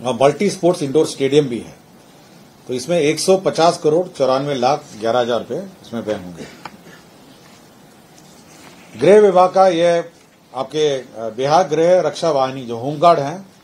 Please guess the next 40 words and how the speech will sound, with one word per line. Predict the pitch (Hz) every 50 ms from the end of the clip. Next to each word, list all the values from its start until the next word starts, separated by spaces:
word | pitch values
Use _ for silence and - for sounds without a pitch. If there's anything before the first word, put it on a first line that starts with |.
| _ _ _ _ _ _ _ _ -
उनकी | 131 131 120 185 165
सेवा | - - 151 156 170 180 180
में | 175 170 175
अराजपत्रित | 143 139 156 180 185 185 247 - - 175 170 - 180 170 - -
कर्मियों | 156 139 139 151 160 160 147 117 101 - - _
को | - 127
बिहार | 117 123 123 127 156 170
पुलिस | 165 160 151 165 160 -
के | - 170
अराजपत्रित | 143 131 139 143 156 160 160 - - 170 165 - -
कर्मियों | 147 139 151 156 151
की | 135 135
भांति | 113 117 120 120 - 160 143 110 - - - - - - - - - - - - - -
अवकाश | - 120 120 - - 160 175 180 175 - 151
के | 147 165
दिनों | 143 139 143 151
में | 156 160 143
काम | - 135 147 156 135
करने | - 139 139 147 147
के | 135 135
एवज | 120 120 143 143 120 127
में | 143 151 131
एक | 123 139 147 147
माह | 147 143 143
का | - 143
वेतन | 120 123 127 123 151 143
के | 135 131
बराबर | 117 120 120 127 143 143
मानदेय | 127 120 123 127 123 143 151
के | 147 151
अतिरिक्त | 120 107 - 147 139 - - - - - - - - - - - - - - - -
एक | 143 185 190 190 -
पंचांग | 156 143 131 - - 165 180 196 180
वर्ष | 160 151 127 -
में | 165 170 139
बीस | 127 165 190 165
दिनों | 139 160 156 151 147
के | - 160
क्षतिपूर्ति | 147 - 143 123 156 147 - 147 147 - 170
अवकाश | 139 123 120 117 - 131 135 139 135 - -